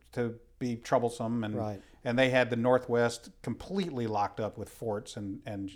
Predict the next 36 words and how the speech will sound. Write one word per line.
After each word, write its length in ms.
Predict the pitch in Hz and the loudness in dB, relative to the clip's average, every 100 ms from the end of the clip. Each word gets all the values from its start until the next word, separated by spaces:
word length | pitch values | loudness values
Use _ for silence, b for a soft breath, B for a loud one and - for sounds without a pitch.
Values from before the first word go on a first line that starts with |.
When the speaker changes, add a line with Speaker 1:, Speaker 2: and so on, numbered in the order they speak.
| - | -12
Speaker 1:
and 300 | 104 98 98 - | -10 -8 -10 -12
traffic 420 | - 113 - 104 | -6 -4 -4 -10
and 180 | 120 113 | -8 -6
navigation 640 | 120 110 110 110 104 117 104 | -4 -4 -6 -8 -10 -12 -12
and 200 | 101 98 b b b | -12 -14 b b b
merchant, 520 | 117 117 113 113 120 - - | -2 -2 0 -4 -4 -8 -10
uh, 220 | 120 101 110 - | -8 -8 -12 -18
uh, 60 | - 104 104 - | -18 -18 -20 -12
merchant 380 | 120 123 123 120 | -2 -2 0 -4
traffic 380 | - 120 113 117 | 0 0 0 -4
and 80 | 113 | -4
all 120 | 110 110 | -4 -2
that. 200 | 110 - | -2 -2
I 40 | |
mean, 180 | 127 117 - b b b b | -2 -2 -6 b b b b
like, 280 | 135 117 - b - | 4 4 2 b 2
the 120 | 143 | 8
idea, 340 | 160 147 165 151 | 8 8 4 -2
a 60 | 147 | 6
lot 180 | 165 | 6
of 80 | 165 | 6
people's 280 | 156 147 120 | 2 -2 -4
superficial 540 | 143 127 120 123 120 | -4 -4 -2 -2 0
understanding 480 | 113 107 - 170 117 | -2 -2 -2 0 0
is 120 | 110 110 | -2 -2
that, 140 | 113 - | -4 -4
you 100 | 151 110 | -6 -4
know, 180 | 101 - b b b | -4 -6 b b b
we 160 | 127 135 | 0 2
wanted, 320 | 127 120 113 - | 4 2 0 -8
they 280 | 147 143 143 | -2 2 2
surrendered 400 | 139 131 120 113 | 2 2 2 2
at 60 | |
Yorktown 480 | 117 127 123 117 110 | 4 4 4 0 0
and 180 | 104 117 | -2 -4
left. 460 | 113 135 - - | 2 2 2 -10